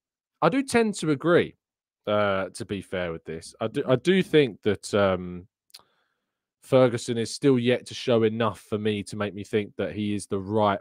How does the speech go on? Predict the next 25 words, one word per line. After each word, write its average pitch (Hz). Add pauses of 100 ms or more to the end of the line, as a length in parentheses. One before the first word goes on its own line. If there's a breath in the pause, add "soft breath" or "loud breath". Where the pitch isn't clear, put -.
player 98
for 101
Arsenal 95
moving 98
forward. 104
So 101
I 107
do 117
think 110
that 104 (440)
there's 104
more 113
needed 104
before 101
I 95
would 92
drop 113
the 107
money 104
that 92
it 82
would 87
take 123
to -
convince 104